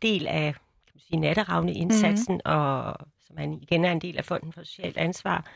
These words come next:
Speaker 1: Og, øh, vi startede den her indsats op, øh, i forbindelse med, at Natteravnene er jo ude at skabe en, en tryghed i nattelivet, men måske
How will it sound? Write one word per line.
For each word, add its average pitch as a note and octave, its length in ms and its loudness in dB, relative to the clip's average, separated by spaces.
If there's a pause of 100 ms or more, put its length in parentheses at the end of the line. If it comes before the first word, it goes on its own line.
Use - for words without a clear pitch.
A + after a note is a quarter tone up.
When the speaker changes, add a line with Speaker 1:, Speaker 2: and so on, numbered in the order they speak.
(440)
Speaker 1:
Og, D#3+ 420 4
øh, D3+ 200 0
vi G3 120 -8
startede F3 440 0
den F#3+ 220 2
her F#3+ 300 2
indsats F#3+ 480 0
op, G3 340 0 (100)
øh, F3 360 -2
i - 220 -12
forbindelse F#3+ 460 0
med, F3 320 2 (100)
at - 280 -2 (960)
Natteravnene F3+ 720 4
er E3 220 2
jo E3 100 2
ude F#3 300 -2
at G3+ 80 2
skabe F#3+ 840 2
en, E3 340 0 (140)
en F3 140 6
tryghed G3+ 400 -2
i E3+ 180 0
nattelivet, E3 640 -2
men E3 160 -4
måske E3 260 -12